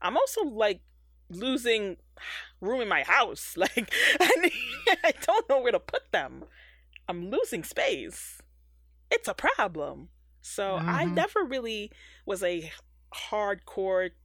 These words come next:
Speaker 1: toy collector because when I watched the show when I was a kid, I wasn't really into the toys like that. I was just like, "This is a cool television show. That's it. I'm, I'm good on that." Now I'm like,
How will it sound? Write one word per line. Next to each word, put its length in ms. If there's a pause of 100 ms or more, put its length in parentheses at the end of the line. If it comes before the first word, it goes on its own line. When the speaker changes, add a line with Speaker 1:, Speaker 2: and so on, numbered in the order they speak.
(100)
Speaker 1:
toy 460 (180)
collector 720 (800)
because 460
when 100
I 60
watched 260
the 60
show 160
when 120
I 60
was 160
a 40
kid, 340
I 80
wasn't 320
really 280
into 260
the 100
toys 300
like 200
that. 200
I 80
was 100
just 180
like, 160
"This 120
is 60
a 60
cool 160
television 420
show. 320
That's 220
it. 200 (160)
I'm, 140 (140)
I'm 160
good 180
on 160
that." 220 (880)
Now 360
I'm 160
like, 320